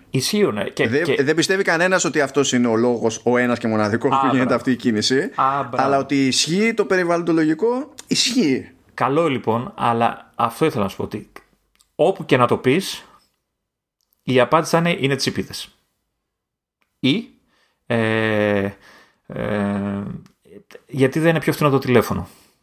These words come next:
Speaker 1: Γιατί οι τιμές, που θα πούμε παρακάτω, ε, είναι ίδιες, ίδιες.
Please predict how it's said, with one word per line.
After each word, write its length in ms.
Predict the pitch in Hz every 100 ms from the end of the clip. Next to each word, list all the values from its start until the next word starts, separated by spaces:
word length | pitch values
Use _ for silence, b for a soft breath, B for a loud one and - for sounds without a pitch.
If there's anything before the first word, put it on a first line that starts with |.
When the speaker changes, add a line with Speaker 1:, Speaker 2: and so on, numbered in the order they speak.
| _
Speaker 1:
Γιατί 200 | - 98
οι 40 | 107
τιμές, 500 | 107 110 135 151 -
που 100 | 113
θα 80 | 104
πούμε 180 | 113 104
παρακάτω, 800 | 107 104 104 165 180 175 180 -
ε, 420 | - 143 143 135 131 - _ _ _ -
είναι 220 | 175 131
ίδιες, 480 | 196 - 101 - - -
ίδιες. 340 | 131 110 -